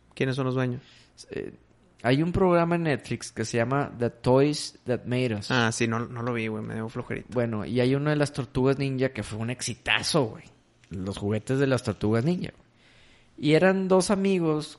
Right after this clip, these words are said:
Speaker 2: que, literal, estudiantes se juntaron a dibujar y crearon estos personajes y no pensaron el éxito que iban a tener. Entonces, uno vendió su parte de que por millón de dólares, una
Speaker 1: Pero
Speaker 2: cosa
Speaker 1: es-,
Speaker 2: así.
Speaker 1: pero eso hace mucho.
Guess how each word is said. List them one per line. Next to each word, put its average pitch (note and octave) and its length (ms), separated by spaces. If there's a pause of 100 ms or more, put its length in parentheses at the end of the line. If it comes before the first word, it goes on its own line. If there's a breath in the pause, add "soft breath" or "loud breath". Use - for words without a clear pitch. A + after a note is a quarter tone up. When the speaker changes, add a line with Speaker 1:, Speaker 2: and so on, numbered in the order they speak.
(120)
Speaker 2:
que, A#2+ 600
literal, A#2+ 680
estudiantes C#3 720
se - 220
juntaron B2 380
a C#3 40
dibujar C3 600
y G#2 460
crearon A2 360
estos - 220
personajes A#2+ 840 (960 soft breath)
y A#2+ 140
no A#2 320
pensaron C#3+ 440
el B2+ 140
éxito C3 380
que - 100
iban B2+ 140
a C#3+ 100
tener. B2+ 300
Entonces, C3+ 440
uno D3+ 340
vendió C3+ 340
su D3 180
parte C3 360
de D3+ 220
que C3 120
por G#2+ 400 (640)
millón A2+ 380
de A#2+ 100
dólares, G#2 420
una F#2 60
Speaker 1:
Pero D#3 160
Speaker 2:
cosa C3 140
Speaker 1:
es-, A2 100
Speaker 2:
así. G#2 100
Speaker 1:
pero A2+ 180
eso C3+ 240
hace A#2+ 200
mucho. A#2+ 380